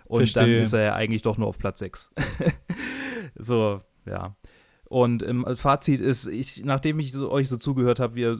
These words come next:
Speaker 1: den Film einfach hart abfeiert, ich, ich find ihn auch sehr gut, aber es, ich kann's einfach nicht abschütteln. Und es ist Kritik auf hohem Niveau, aber ich kann's einfach nicht abschütteln, was danach irgendwie kam und die,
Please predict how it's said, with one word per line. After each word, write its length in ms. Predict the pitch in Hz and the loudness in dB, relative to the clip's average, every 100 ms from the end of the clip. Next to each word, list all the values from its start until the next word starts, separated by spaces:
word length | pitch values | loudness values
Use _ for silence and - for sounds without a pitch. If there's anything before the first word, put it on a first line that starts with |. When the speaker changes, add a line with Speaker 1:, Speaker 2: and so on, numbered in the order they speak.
| - | -8
Speaker 1:
den 340 | - - 120 | -18 -6 -4
Film 200 | 113 135 110 | -2 -2 -2
einfach 280 | 117 113 - _ - | -8 -10 -14 _ -18
hart 340 | - 135 135 | -4 -4 -2
abfeiert, 680 | 120 - 123 107 104 104 - - - - | -6 -6 -4 -2 -2 -6 -10 -14 -16 -14
ich, 320 | - 139 - - _ - | -10 -10 -10 -18 _ -8
ich 160 | 151 - | -6 2
find 160 | 214 | 2
ihn 120 | 185 | 2
auch 120 | 135 143 | 0 2
sehr 240 | 131 135 | 4 4
gut, 460 | 117 120 104 - - | 4 0 -2 -6 -6
aber 420 | 120 120 120 110 | 0 0 2 0
es, 280 | 110 123 110 | -2 -4 -4
ich 140 | 135 | -6
kann's 180 | - 131 | -2 0
einfach 200 | 120 120 | 0 0
nicht 160 | 120 - | 0 -2
abschütteln. 420 | - 135 113 110 | -2 -2 0 0
Und 120 | 113 | 0
es 160 | 123 117 | 0 -2
ist 120 | 110 | -2
Kritik 340 | 143 127 156 | -2 0 -2
auf 140 | 117 120 | -2 0
hohem 240 | 127 120 | 2 2
Niveau, 320 | 113 107 113 | 0 0 2
aber 100 | 107 | 2
ich 80 | 107 | 0
kann's 160 | 117 104 | -2 -6
einfach 200 | 101 104 | -6 -6
nicht 160 | 101 | -8
abschütteln, 360 | - - 104 98 | -10 -12 -10 -8
was 120 | 98 | -10
danach 300 | 101 98 98 | -8 -8 -8
irgendwie 260 | - 104 98 | -10 -14 -14
kam 400 | - 110 110 107 - - - _ | -8 -4 -4 -6 -10 -20 -20 _
und 400 | 107 104 101 - _ | -6 -4 -6 -12 _
die, 180 | 101 | -14